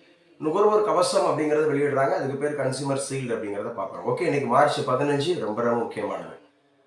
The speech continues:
அதே மாதிரி தான் அந்த கலிஃபோர்னியா and ஜூலியஸ் சீசர் மார்ச் பதினஞ்சாம் தேதி அப்படிங்கிறது தான் ஜூலியஸ் சீசர் அப்படிங்கிறவரு புரூட்டஸ்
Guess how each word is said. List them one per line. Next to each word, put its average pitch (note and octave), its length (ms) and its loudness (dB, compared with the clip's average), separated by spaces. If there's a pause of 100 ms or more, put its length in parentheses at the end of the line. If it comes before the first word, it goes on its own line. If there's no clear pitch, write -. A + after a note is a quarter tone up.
அதே - 220 2
மாதிரி D#3 280 2
தான் D#3 140 2
அந்த A#2+ 120 0
கலிஃபோர்னியா E3+ 760 0
and C#3 220 4 (160)
ஜூலியஸ் C#3+ 360 0
சீசர் A#2 380 -4
மார்ச் C3 340 0
பதினஞ்சாம் C3 580 2
தேதி A#2+ 260 0
அப்படிங்கிறது G#2+ 480 -2
தான் C3 200 0 (340)
ஜூலியஸ் D#3 340 -4
சீசர் C3+ 320 -2
அப்படிங்கிறவரு A2 580 0 (480)
புரூட்டஸ் D3+ 500 0